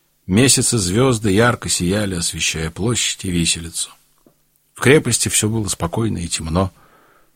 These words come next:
Только в кабаке светился огонь, и раздавались крики запоздалых гуляк.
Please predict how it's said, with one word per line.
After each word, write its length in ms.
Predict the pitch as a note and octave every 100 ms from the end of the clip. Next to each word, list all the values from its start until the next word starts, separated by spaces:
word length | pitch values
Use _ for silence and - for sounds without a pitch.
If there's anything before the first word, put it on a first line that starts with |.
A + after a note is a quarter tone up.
| _
Только 300 | B2+ B2+ A2+
в 80 |
кабаке 520 | - G2 F#2+ E2+ G#2 F2+
светился 640 | - D#2+ - E2+ - F2+
огонь, 280 | E2 A2+ C#3
и 60 | F2+
раздавались 600 | E2 D2+ D#2+ G2+ F#2 -
крики 400 | - F#2 F#2+ E2+
запоздалых 760 | D#2+ E2 E2+ D#2 F2 F2 D#2+
гуляк. 480 | D#2+ D#2+ D#2 D#2+ -